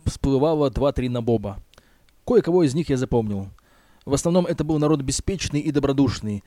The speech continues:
и общество выигрывало от их личного обогащения не меньше, чем они сами,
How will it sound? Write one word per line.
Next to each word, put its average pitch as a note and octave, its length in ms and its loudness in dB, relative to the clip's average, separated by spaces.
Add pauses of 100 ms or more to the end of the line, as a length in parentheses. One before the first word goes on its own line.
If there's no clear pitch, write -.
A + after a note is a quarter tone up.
(100)
и B2+ 80 -2
общество - 380 2
выигрывало C3+ 560 2
от B2+ 80 -2
их B2+ 100 -4
личного B2 360 -2
обогащения C3+ 460 -2
не B2+ 160 -2
меньше, E3+ 300 0
чем C3+ 160 -4
они C#3 160 -2
сами, A2 400 -2